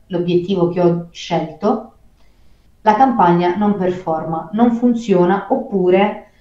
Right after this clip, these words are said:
ci dà, ci restituisce dei dati che possono sembrare buoni, ma in realtà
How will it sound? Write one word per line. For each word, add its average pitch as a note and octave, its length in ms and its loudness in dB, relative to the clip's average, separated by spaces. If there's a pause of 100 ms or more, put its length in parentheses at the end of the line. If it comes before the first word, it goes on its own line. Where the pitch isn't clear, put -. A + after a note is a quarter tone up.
(340)
ci B3 140 -4
dà, F#3 580 2
ci G#3+ 220 -4
restituisce G3 680 0
dei E3+ 140 2
dati F3+ 360 0
che F3 160 -4
possono A#3+ 440 -2
sembrare G3+ 540 0
buoni, F3+ 420 0
ma G3+ 140 0
in G#3 80 0
realtà G#3+ 640 0